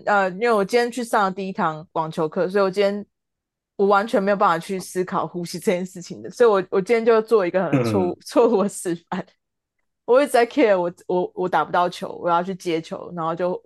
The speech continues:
Speaker 1: 忽略掉就是，啊，因为网球是一个非常重节奏的一个运动，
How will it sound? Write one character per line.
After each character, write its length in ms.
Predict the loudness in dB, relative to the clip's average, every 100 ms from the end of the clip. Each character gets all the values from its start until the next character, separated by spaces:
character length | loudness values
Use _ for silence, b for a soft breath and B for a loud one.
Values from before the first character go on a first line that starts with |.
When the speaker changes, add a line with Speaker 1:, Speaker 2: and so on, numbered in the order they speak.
| _
Speaker 1:
忽 300 | -16 -6 -4
略 220 | 0 0
掉 240 | 2 0 0
就 140 | -4
是， 360 | -4 -4 -4 -8 _ _ _ -4
啊， 240 | -2 -2 _ _ _ _ _ -4
因 80 |
为 80 | 2
网 220 | 4 4
球 140 | 2 0
是 120 | 0
一 40 |
个 120 | 2 2
非 120 | 2
常 160 | 0
重 240 | 0 -2 -2
节 260 | -2 -2
奏 300 | 2 2 2
的 360 | 0 -4 -4 -10 _ _ _
一 100 | -4
个 120 | -2 -2
运 220 | -2 -4
动， 320 | -4 -4 -8